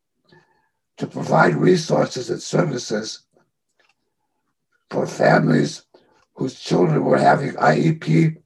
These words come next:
services and needed services beyond what the school could provide. So I met and had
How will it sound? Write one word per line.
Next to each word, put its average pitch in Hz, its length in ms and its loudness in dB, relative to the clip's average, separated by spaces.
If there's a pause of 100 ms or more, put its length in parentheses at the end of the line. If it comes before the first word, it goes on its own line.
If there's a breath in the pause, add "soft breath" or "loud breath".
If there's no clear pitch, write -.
(180 soft breath)
services - 840 -6 (1160 soft breath)
and - 160 -2
needed - 260 4
services - 540 -2
beyond - 360 -2
what - 200 -2
the - 60 -16
school - 400 -4
could - 200 -10
provide. 95 600 -6 (1600)
So - 240 -4
I 170 420 2 (420)
met - 240 -2
and 151 80 -2
had - 260 2